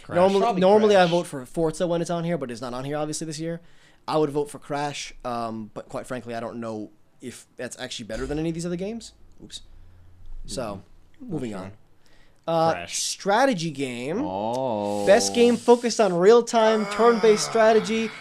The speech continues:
Speaker 2: gameplay, irrespective of platform. Age of Wonders Planetfall, <laughs> Anno eighteen hundred,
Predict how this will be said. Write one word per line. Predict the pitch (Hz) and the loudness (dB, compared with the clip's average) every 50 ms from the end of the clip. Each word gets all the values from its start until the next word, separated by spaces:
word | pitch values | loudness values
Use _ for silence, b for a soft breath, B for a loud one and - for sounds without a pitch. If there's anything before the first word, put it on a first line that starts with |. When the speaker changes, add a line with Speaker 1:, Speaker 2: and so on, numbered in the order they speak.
| - - - | -14 -4 2
Speaker 2:
gameplay, | 196 214 214 214 214 - 220 220 214 202 - - | 4 4 4 4 2 2 4 4 4 4 2 2
irrespective | 240 247 240 220 220 - - 220 196 180 - 202 190 190 185 160 - | 2 4 4 4 2 0 0 0 0 0 -2 -2 -2 -2 -2 -4 -6
of | - 202 175 - - | -6 -6 -6 -6 -6
platform. | - 170 151 120 - - - 120 107 95 95 95 b b b b b b b b _ _ - | -6 -6 -6 -6 -6 -10 -10 -8 -8 -8 -10 -12 b b b b b b b b _ _ -4
Age | 196 220 240 226 180 220 | -2 -2 0 0 -2 -2
of | 208 175 175 165 | -2 -2 0 4
Wonders | 190 208 214 196 202 190 175 - | 4 4 4 4 2 0 0 -4
Planetfall, | - - - 196 202 214 202 170 453 - - - 143 123 117 110 107 107 - - - - | -10 -8 -2 2 4 4 4 2 0 -6 -8 -6 -4 -4 -4 -4 -6 -10 -14 -18 -20 -20
<laughs> | - - - - | -20 -18 -8 -2
Anno | 175 196 214 220 233 233 226 220 220 - | 0 2 4 6 6 8 6 6 4 0
eighteen | 185 185 - - - 180 165 | -6 -8 -6 -6 -4 -4 -4
hundred, | 160 185 202 220 208 233 240 247 240 240 | -2 -2 -2 -2 -2 -4 -6 -6 -8 -10